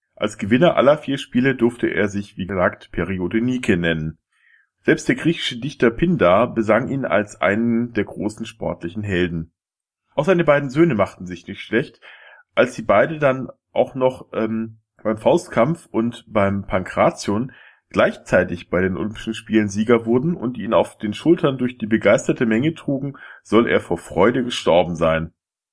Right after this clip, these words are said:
Was übrigens für die alten Griechen als sehr erstrebenswert galt, denn wenn es nicht mehr besser werden konnte, sollte man am besten abtreten. Berenike wuchs also quasi in einer testosterongeschwängerten Umgebung voller schwitziger Männerkörper auf.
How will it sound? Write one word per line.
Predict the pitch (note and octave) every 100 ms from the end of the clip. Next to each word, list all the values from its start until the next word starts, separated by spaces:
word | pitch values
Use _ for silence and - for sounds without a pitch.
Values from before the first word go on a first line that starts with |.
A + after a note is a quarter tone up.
| _ _ _
Was | -
übrigens | C3 D#3 D3+
für | A#2
die |
alten | - - C3+
Griechen | A#2+ A#2+ B2+ -
als | A#2+ -
sehr | -
erstrebenswert | B2+ - A#2 A2 A2 F#2 F#2
galt, | - F#2+ G#2+ - _ _ _
denn | A#2 A2 A2
wenn | A#2
es | C3+
nicht | D3
mehr | A#2+
besser | G2 A2 - C3+ - _
werden | A2+ A2+ B2
konnte, | B2 A2+ A2+ A2
sollte | - -
man | C#3 G#2+
am | D3
besten | C#3 -
abtreten. | - - - E2 - - - _ _ _ _ _ _ _ _ _ _ -
Berenike | A#2 A2 A2 F#3 A#3+ A3 G#3 F3
wuchs | C#3+ F#3 -
also | A#2+ C3 C#3+
quasi | - A2+ B2+
in | A#2
einer | A#2 A#2
testosterongeschwängerten | A2+ C#3+ - B2 - G#2 D3+ D#3 B2+ - C#3 C#3 C3+ A#2+ A2+
Umgebung | - A#2 G2 A#2+ C3 C3+ C3
voller | A#2 A2+
schwitziger | A2 - B2+ - A2+ A2
Männerkörper | G2 F2+ E2+ - D#2+ - -
auf. | E2 E2